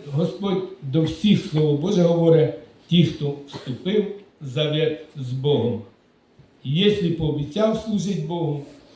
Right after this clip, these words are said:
доброї совісті, значить виконуй і не роби гріха,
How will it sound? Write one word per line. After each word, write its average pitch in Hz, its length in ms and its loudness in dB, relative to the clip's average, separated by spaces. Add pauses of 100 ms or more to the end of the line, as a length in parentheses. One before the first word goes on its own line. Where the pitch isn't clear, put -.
(300)
доброї 156 320 0
совісті, 147 540 -6 (220)
значить 135 540 -6 (320)
виконуй 160 640 0 (1040)
і 135 340 -4 (260)
не 143 240 0
роби 147 500 2 (320)
гріха, 110 480 -8